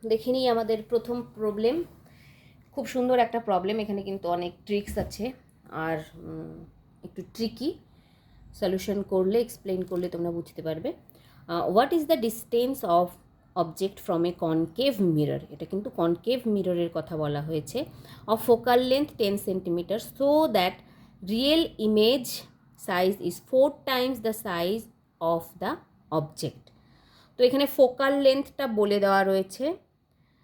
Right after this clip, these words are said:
ইমেজ আর অবজেক্ট সাইজটা বলে দেওয়া হয়েছে।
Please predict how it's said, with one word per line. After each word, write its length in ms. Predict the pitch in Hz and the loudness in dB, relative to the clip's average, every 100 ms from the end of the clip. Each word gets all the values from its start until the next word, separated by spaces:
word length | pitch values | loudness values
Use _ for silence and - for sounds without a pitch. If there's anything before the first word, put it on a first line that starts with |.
| _ _ - | _ _ -2
ইমেজ 500 | 247 254 294 320 - - _ _ | 2 4 6 4 -2 -18 _ _
আর 180 | - 196 | -4 -2
অবজেক্ট 560 | 180 180 160 254 - _ - | 0 -2 -2 -4 -4 _ -16
সাইজটা 680 | - 208 180 202 - - 202 | -8 -2 2 0 -2 -4 0
বলে 280 | 170 151 | 2 2
দেওয়া 220 | 151 143 147 | 2 0 0
হয়েছে। 460 | 147 - - 156 | -4 -6 -8 -20